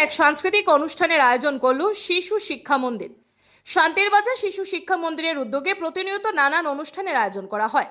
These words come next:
এর মধ্যে আজ চোদ্দই নভেম্বর শিশু দিবস উপলক্ষে শান্তির বাজার ব্রিজ সংলগ্ন এলাকায় শিশু শিক্ষা মন্দির নার্সারি স্কুল প্রাঙ্গণে বিদ্যালয়ের কর্ণধার উৎপল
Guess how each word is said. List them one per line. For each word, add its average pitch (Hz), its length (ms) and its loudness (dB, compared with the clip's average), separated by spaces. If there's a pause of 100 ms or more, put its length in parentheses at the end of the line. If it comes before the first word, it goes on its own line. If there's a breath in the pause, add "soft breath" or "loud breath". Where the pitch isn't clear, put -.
(120)
এর 208 140 -8
মধ্যে 214 220 -6 (160)
আজ 262 100 2 (140)
চোদ্দই 294 360 -6
নভেম্বর 285 400 0
শিশু 339 240 -8
দিবস 302 280 -8
উপলক্ষে 320 440 -4
শান্তির 381 380 0
বাজার 330 280 0
ব্রিজ 277 180 -4 (140)
সংলগ্ন 269 380 -2 (120)
এলাকায় 311 320 4 (360 loud breath)
শিশু 403 240 0 (100)
শিক্ষা 359 340 -2
মন্দির 302 320 -2
নার্সারি 330 380 -2
স্কুল 294 240 -8
প্রাঙ্গণে 269 440 2
বিদ্যালয়ের 277 460 0
কর্ণধার 349 520 2 (340 loud breath)
উৎপল 427 240 -2